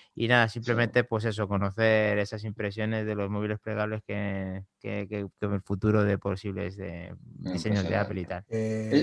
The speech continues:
Speaker 2: E-, esa es una de las cosas que más me tienta de Android.
Speaker 1: A mí
Speaker 2: Tiene
Speaker 1: también.
Speaker 2: cierta,
Speaker 1: A mí,
Speaker 2: al-,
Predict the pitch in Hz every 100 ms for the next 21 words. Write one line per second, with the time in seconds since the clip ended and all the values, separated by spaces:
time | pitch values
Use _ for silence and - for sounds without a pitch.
0 | - 156 185 - 101 98 98 127 - 113
1 | 95 95 90 82 95 95 92 85 78 69
2 | - - - _ _ _ _ _ _ _
3 | - 92 90 107 98 - - - 120 120
4 | 131